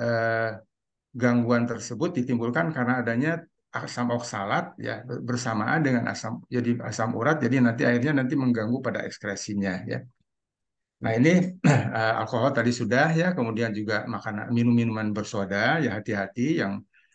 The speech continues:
eh, berasal dari, eh, buah-buahan maupun juga nanti yang pakai soda, kemudian kopi, tea ini, eh, teh ini juga nanti akan menimbulkan hambatan pada pengeluaran asam urat serta vitamin C, ya. Nah, ini.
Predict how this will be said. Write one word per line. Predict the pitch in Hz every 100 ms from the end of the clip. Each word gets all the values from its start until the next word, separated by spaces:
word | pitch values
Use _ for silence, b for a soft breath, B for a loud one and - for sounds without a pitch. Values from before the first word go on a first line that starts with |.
| _ 104
eh, | 107 104 101 104 101 - _ _ 131
berasal | 104 95 110 107
dari, | 104 104 104 104
eh, | 104 101 101
buah-buahan | - - 120 110 98 113 95 139
maupun | 120 98 107
juga | 101 101
nanti | 98 95 101
yang | 95
pakai | 98 104
soda, | - 95 110 165
kemudian | 131 98 98 98 98 B B B _
kopi, | - - 151 156 165
tea | 147 147
ini, | 135 131 127
eh, | 120 117 -
teh | 139 151 127
ini | 131 135
juga | 120 123 110
nanti | 104 127
akan | 120 117 131 143 139 B B B 123
menimbulkan | 120 117 107 110 127 123
hambatan | 113 101 101 131 123
pada | 113 107
pengeluaran | 110 101 95 104
asam | 101 98 95
urat | 113 143
serta | - 120 117
vitamin | 120 117 95 98 90
C, | - 104 98 92
ya. | 101 110
Nah, | 95
ini. | 95 98